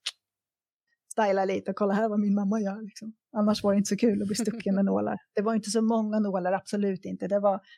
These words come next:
Speaker 1: tunna, små, korta och få, ska jag säga. Så <laughs> jag var inte så jättehemsk. Eh, och så körde vi de här örterna då. Och sen kom vi tillbaka.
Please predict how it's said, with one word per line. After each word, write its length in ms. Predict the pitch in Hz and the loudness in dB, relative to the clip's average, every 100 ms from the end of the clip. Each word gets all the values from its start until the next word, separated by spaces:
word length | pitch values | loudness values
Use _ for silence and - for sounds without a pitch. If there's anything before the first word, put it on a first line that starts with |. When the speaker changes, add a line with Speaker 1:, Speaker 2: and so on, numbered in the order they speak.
| _ | _
Speaker 1:
tunna, 320 | 262 233 226 220 | 2 6 6 4
små, 280 | 208 196 | 2 0
korta 480 | 185 190 - 185 185 | 2 -2 2 4 4
och 440 | 185 185 185 190 - | 2 -2 -2 -4 -6
få, 360 | - 196 67 - _ _ | 0 2 2 -6 _ _
ska 120 | - | -12
jag 60 | - | -10
säga. 160 | - - _ - - _ - | -10 -12 _ -20 -20 _ -2
Så 340 | 208 185 196 262 226 - 233 | 2 4 2 0 0 2 0
<laughs> 400 | - - - - | 0 -18 -20 -4
jag 120 | 214 | 2
var 100 | 196 | 2
inte 120 | 196 - | 2 0
så 80 | |
jättehemsk. 840 | 185 - 214 208 226 233 220 - - 226 - - - - - _ _ 226 | -4 0 2 4 6 4 2 -2 0 0 -2 -18 -20 -20 -20 _ _ 2
Eh, 600 | 214 202 196 190 196 202 _ _ _ 269 | 4 4 4 2 -2 -6 _ _ _ 0
och 120 | 240 | 0
så 120 | 214 | 2
körde 280 | 226 208 185 | 4 2 2
vi 60 | |
de 100 | 185 | -2
här 140 | 185 190 | -2 -2
örterna 280 | - - - | -4 -10 -16
då. 120 | - _ _ _ _ _ _ | -18 _ _ _ _ _ _
Och 80 | 233 | 0
sen 140 | 254 294 | 2 4
kom 160 | 311 | 4
vi 80 | 254 | 4
tillbaka. 460 | 220 - - 240 | 2 0 -2 -4